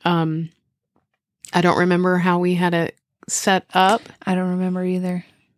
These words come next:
Speaker 1: But, um, at any rate, Brittany and I are sitting in a car and we both have noise isolating headphones on, so we can't hear each other.
Speaker 2: Right.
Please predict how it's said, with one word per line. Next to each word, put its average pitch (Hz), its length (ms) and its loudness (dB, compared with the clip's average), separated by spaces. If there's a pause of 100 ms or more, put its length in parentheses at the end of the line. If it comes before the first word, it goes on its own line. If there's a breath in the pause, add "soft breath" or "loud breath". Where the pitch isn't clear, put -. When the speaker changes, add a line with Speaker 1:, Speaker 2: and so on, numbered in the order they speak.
(140)
Speaker 1:
But, 170 520 0 (680)
um, 165 440 0 (360)
at 185 120 4
any 190 220 4
rate, 170 280 2
Brittany 185 280 2
and 175 100 2
I 170 140 0
are 170 100 0
sitting 180 320 2
in 165 80 0
a 160 60 -2
car 170 280 0
and 170 80 2
we 165 100 2
both 165 240 0
have 170 340 0
noise 165 640 0 (100)
isolating 165 560 0
headphones 160 480 -6
on, 151 220 -2
so - 100 -6
we 165 60 -4
can't 165 220 -4
hear 156 240 -6
each 135 240 -6
other. 160 320 -2 (120)
Speaker 2:
Right. 165 340 -6